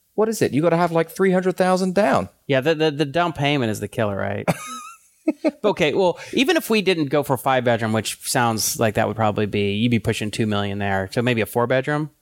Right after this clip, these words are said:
Speaker 1: Yeah.
Speaker 2: The girls would probably still need to share a room, or either I wouldn't have an office at home or something.
Speaker 1: That's
Speaker 2: It's just crazy.
Speaker 1: But
Speaker 2: It's
Speaker 1: why don't you
Speaker 2: crazy.
Speaker 1: just move out of, like, move out of Pasadena? Why do you have to be so stuck on having,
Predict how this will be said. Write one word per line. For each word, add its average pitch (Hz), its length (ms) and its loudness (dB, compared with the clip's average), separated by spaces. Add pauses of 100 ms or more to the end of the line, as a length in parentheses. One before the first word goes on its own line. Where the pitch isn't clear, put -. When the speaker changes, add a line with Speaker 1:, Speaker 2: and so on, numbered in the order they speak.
(160)
Speaker 1:
Yeah. 110 240 4
Speaker 2:
The 87 40 2
girls 143 280 0
would 113 100 -4
probably 110 220 0
still 110 160 -2
need 107 100 -2
to 98 60 -6
share 104 220 0
a - 20 2
room, 104 320 0
or 110 120 0
either 110 220 0
I 107 140 2
wouldn't 107 180 -2
have 104 120 -4
an 101 60 -4
office 101 280 -2
at 104 60 -4
home 104 260 -4
or - 60 -8
something. - 420 -2
Speaker 1:
That's 247 320 -4 (320)
Speaker 2:
It's 165 100 2
just 220 140 0
crazy. - 340 -2
Speaker 1:
But 214 120 0
Speaker 2:
It's 190 60 -2
Speaker 1:
why 220 140 2
don't 247 140 2
you 220 60 -4
Speaker 2:
crazy. 202 100 0
Speaker 1:
just 208 200 -2
move 196 160 2
out 185 140 2
of, 170 140 -2
like, 151 180 0
move 165 160 2
out 190 220 0
of - 100 -10
Pasadena? 90 400 -4
Why 131 200 0
do 151 80 0
you 139 40 0
have 135 160 0
to 131 80 -4
be 120 120 -2
so 113 260 2
stuck - 440 -2
on 90 320 -2 (140)
having, 98 320 -4